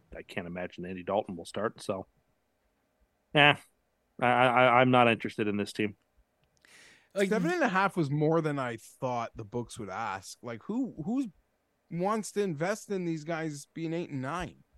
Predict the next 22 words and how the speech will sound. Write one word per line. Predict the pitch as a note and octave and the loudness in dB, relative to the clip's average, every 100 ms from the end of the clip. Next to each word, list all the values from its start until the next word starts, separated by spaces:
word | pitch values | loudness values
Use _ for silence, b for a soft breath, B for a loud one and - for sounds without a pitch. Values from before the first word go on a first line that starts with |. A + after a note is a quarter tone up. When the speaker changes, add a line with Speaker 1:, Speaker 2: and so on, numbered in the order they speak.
| _ _ | _ _
Speaker 2:
I | E3 | -2
don't | F3+ A#3+ | 2 4
know. | G#3 C#4 D4+ - | 4 4 2 -4
And | B2+ | 0
that's | E3+ A3+ A3+ | 4 4 2
the | A#3+ | 0
weird | A3+ A3+ | 2 2
part. | G#3 B3+ | 4 8
I | D#3 | 10
don't | G#3+ | 8
think | D4+ G3+ | 6 0
anyone, | F#3+ D4+ B2 G#2 | 0 0 0 -2
like, | A2+ B2+ | -2 -2
let, | E3 D#3+ | -4 -2
to, | F#3 D#3+ | -2 0
just | F#3+ F#3+ | -2 0
go | A#3+ | 0
to | F#3 | 2
DraftKings | D#3 E3 F3+ D#3+ | 4 4 2 -4
Sportsbook | - D#3+ - D3+ | -2 -2 -2 0
right | C#3 B2 | 0 2
now | A#2+ G2+ C2+ D#2+ | 0 -2 -6 -12